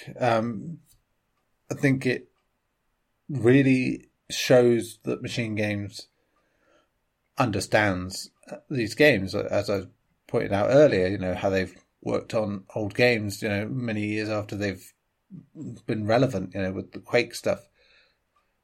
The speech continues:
And this feels like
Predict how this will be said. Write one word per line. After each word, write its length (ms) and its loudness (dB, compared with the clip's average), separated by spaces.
And 400 0
this 380 4
feels 320 4
like 260 0